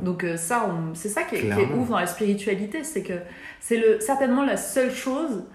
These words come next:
Speaker 1: euh, qu'on peut pas nous retirer,
Speaker 2: Non,
Speaker 1: tu vois.
Speaker 2: parce que ce n'est pas lié au matériel.
Speaker 1: Exactement.
Speaker 2: Et ça, euh,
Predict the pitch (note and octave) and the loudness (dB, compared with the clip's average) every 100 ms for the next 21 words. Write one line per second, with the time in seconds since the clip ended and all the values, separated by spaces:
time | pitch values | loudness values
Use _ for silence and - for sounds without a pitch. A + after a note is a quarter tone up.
0 | - - - F#3+ F#3+ F#3 F#3 - G#3 G3 | -20 -20 -8 0 4 4 2 -2 -2 0
1 | A#3 A3+ A3 A3 - G#3 F#3+ - A#2 F#3 | 2 4 6 6 4 0 0 0 2 4
2 | G#3 E3+ E3 C3 - C#3+ D3 C#3+ E3+ E3+ | 4 2 2 0 2 4 4 6 6 8
3 | E3+ D3 C3+ C3+ B2+ F3+ G#2+ - - - | 6 6 2 0 2 2 0 -2 -2 4
4 | A3+ - - G#3 F#3 E3+ - - - _ | 4 2 -2 -2 -2 -6 -10 -14 -20 _
5 | _ _ _ _ - A2 - D#3+ F3 D#3+ | _ _ _ _ -2 0 2 4 4 6
6 | A#2+ A2 G#2+ G#2 G#2 G#2 G2+ | 4 2 -2 -4 -6 -6 -6